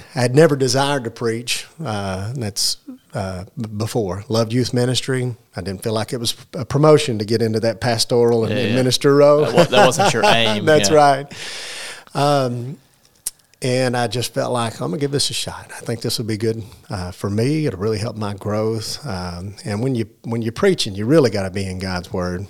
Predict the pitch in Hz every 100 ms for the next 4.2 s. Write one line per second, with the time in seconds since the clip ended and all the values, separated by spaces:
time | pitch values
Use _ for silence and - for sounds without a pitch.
0 | - 101 101 98 107 120 117 117 104 131
1 | 135 131 120 113 113 95 104 98 104 101
2 | 107 98 - - - - - - 101 -
3 | 101 101 143 110 110 107 113 92 - 117
4 | 107 107